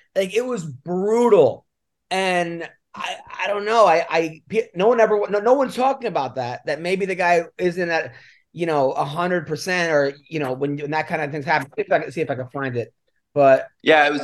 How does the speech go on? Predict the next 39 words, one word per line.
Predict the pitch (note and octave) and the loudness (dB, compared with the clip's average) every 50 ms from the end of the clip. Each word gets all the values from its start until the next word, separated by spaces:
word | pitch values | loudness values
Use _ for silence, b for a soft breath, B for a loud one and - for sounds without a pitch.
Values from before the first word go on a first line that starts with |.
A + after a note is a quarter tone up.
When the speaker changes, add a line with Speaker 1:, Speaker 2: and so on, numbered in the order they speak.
| - - | -2 0
Speaker 2:
October | D3+ D#3+ D#3 - F#3+ F3 E3 D#3+ | 0 0 2 2 0 2 2 0
tenth, | D#3 - - D#3 D#3 C#3+ - | -2 0 0 0 0 -2 -6
two | - D#3 | -10 -6
thousand | C#3 D3 C#3 C#3 C3+ B2 | -2 0 0 0 -2 -4
nineteen. | B2+ B2 B2 A#2 - - C#3 C3 A#2+ A2 A2+ | -4 -4 -4 -6 -8 -8 -8 -6 -6 -6 -6
So | - C3 A#2+ A#2 A#2 | 0 2 2 2 2
it's | A#2+ A#2 - - - _ _ _ _ _ _ _ _ _ _ _ _ _ _ _ _ _ _ - _ - | 0 -4 -8 -18 -20 _ _ _ _ _ _ _ _ _ _ _ _ _ _ _ _ _ _ -18 _ -4
almost | C#3 F3+ G#3 G#3 F#3+ D#3 C#3 - - | -2 0 2 4 6 4 4 2 -4
four | - - A2+ G#2 | -2 0 0 0
years | G2+ G2 F#2+ F#2+ F2 | 0 -2 -4 -6 -6
ago. | F#2+ F#2 F2+ F2+ F2+ G2 A2+ A2 - _ _ _ _ _ _ _ _ _ _ _ _ _ _ | -6 -4 -2 -2 -2 -2 -4 -6 -10 _ _ _ _ _ _ _ _ _ _ _ _ _ _
Speaker 1:
Yeah. | - E3 F#3+ F#3+ F#3 E3 D3 C#3 - - F#2+ F#2 F2+ D#2+ _ _ _ _ _ _ _ - | -6 0 2 4 6 6 4 4 2 0 -2 -2 -4 -8 _ _ _ _ _ _ _ -4
Speaker 2:
But | - F#3 F3+ F3 | 0 2 2 2
Speaker 1:
But, | E3+ E3 D#3+ E3 | 0 0 -4 -6
I | E3+ | -6
mean, | E3+ F3 F3 E3+ E3 D#3+ D#3 C#3 B2 _ _ _ _ _ _ _ _ _ - | -6 -6 -6 -6 -8 -8 -10 -12 -14 _ _ _ _ _ _ _ _ _ -6
Errol | D#3 D#3+ F3 F3 F3+ E3+ | -2 0 2 2 2 0
Spence | F3 - - F#3 E3+ E3 D#3+ D#3 D3 - - | -4 -8 -6 -4 -2 -2 -2 -4 -8 -10 -14
car | - - E3+ D#3+ D3+ D3+ D3 C#3+ | -14 -8 -4 0 2 2 2 2
wreck | C3+ A#2+ A#2 - | 2 0 -2 -6
here. | - E3+ D3+ C3 B2 A#2+ | -4 -2 -2 -2 -2 -4
So | A#2+ - E3 | -6 -10 -8
this | C#3+ D#3 E3+ E3+ | -6 -6 -6 -6
was | F#3+ E3+ C#3 | -8 -10 -10
th-, | - - - | -10 -14 -10
here. | C#3+ E3 D3 B2+ | -6 -4 -4 -4
This | B2 E3 E3+ E3+ | -4 -4 -6 -4
was, | G3 F3+ | -6 -4
this | D3+ F#3+ F#3+ G3 | -2 -2 -2 0
was | A#3+ G3+ F3 | -2 -2 -2
the | F#3+ F3+ | -2 -2
actual | E3 E3 E3+ E3 - F#3 D#3 D3 | -2 -2 -4 -4 -4 -6 -6 -6
car | - D#3+ D3+ D3+ D3 | -4 -4 -2 0 0
wreck | D3 C#3+ C#3 C3 B2+ - _ _ _ _ _ _ _ _ | 0 0 -2 -2 -6 -12 _ _ _ _ _ _ _ _
caught | - D#3+ D3+ C#3+ | -4 -2 -2 -2
on | C#3+ C3+ | -2 -4
camera. | B2+ - D3 B2+ B2+ A#2+ A#2 G#2+ G#2 | -6 -8 -8 -6 -6 -6 -8 -10 -10
Hold | G#2+ A#2+ A2+ | -12 -12 -12
on. | G#2+ G#2 G#2 G#2 G#2+ | -12 -14 -16 -16 -20